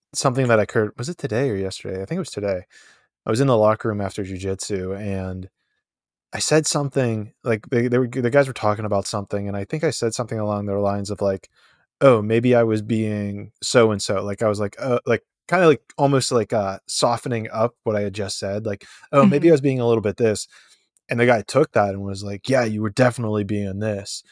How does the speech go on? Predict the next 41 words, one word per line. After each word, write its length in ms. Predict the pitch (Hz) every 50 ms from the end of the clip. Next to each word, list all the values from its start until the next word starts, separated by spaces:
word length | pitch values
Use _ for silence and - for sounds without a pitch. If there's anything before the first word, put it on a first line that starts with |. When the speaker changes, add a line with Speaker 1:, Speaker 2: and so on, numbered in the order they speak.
| _ _ _ _ -
Speaker 1:
And 100 | 117 120
I 40 | 117
could 160 | - 123 98
feel, 520 | - - - 139 135 165 170 147 123 110
like, 420 | 98 104 104 101 101 98 - - _ -
energetically 920 | - 131 139 123 107 92 - 117 117 127 123 - - 113 104 101 101 101
this, 220 | 98 104 98 - -
like, 160 | - 175 185
Speaker 2:
Mm-hmm. 80 | 170 139
Speaker 1:
kinda 160 | 127 117 104
pushback 680 | _ - - 131 127 - - - 110 104 101 101 -
of, 120 | 113 101 101
like, 280 | 104 104 101 101 _ _ _ _ _ _ _ _ -
"Whoa." 800 | - - 127 131 147 160 160 151 143 135 127 117 110 101 104 113
Like, 360 | 120 117 117 113 107 - _ _ _ - _ _ _ -
you 100 | - 139
know, 120 | 139 131 131
it 180 | 131 135 135
was 200 | 131 131 123 120
almost 580 | 139 139 143 143 143 135 131 127 - - - - _ _ _ _ _ -
this 160 | - 117 - -
feeling 440 | - - 143 147 147 143 143 135 135
of 100 | 117 -
him 200 | - 127 117 117
capitalizing 880 | - - - 120 117 117 - 127 117 110 110 107 104 104 101 107 104 104
on 200 | 104 104 104 110
me 240 | 113 113 117 113 107
trying 380 | - - 117 107 107 104 101
to 200 | - 110 104 104
be 420 | 98 104 101 104 101 98 98 95 _ _ _ _ _ _ _ - -
almost 260 | 131 147 151 127 107
vulnerable 500 | 104 107 110 110 117 123 127 127 147 147
in 60 | 147 147
a 20 |
sense, 340 | - - 156 160 156 - -
right? 220 | 104 98 104 110
Like, 140 | 117 104 98 -
this 120 | 104 -
feeling 380 | - - 120 113 113 113 110 113
Speaker 2:
Right. 200 | 113 95 92 104
Speaker 1:
of, 100 | 104 -